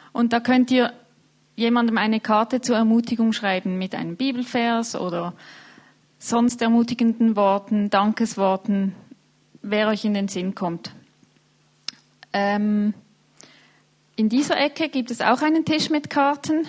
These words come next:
mit neutralen und mit, äh, solchen, wo Ideen draufstehen, was man Gutes tun könnte. Und die Idee ist, dass man eine Karte nimmt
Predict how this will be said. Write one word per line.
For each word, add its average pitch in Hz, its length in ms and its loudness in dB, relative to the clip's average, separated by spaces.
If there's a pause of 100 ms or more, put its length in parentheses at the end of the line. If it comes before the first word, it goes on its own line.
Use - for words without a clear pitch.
(120)
mit 247 380 -4 (180)
neutralen 233 720 2
und 220 300 0
mit, 226 360 0 (1120)
äh, 202 320 4
solchen, 233 520 2 (220)
wo 208 220 0
Ideen 220 540 0
draufstehen, 247 920 0 (120)
was 202 680 -4 (280)
man 240 360 2
Gutes 262 440 0
tun 269 300 0
könnte. 269 600 0
Und 226 260 0 (540)
die 214 160 -4
Idee 220 320 2
ist, 247 180 -2
dass 220 140 -2
man 214 260 2 (320)
eine 220 240 2
Karte 214 380 2
nimmt 294 460 0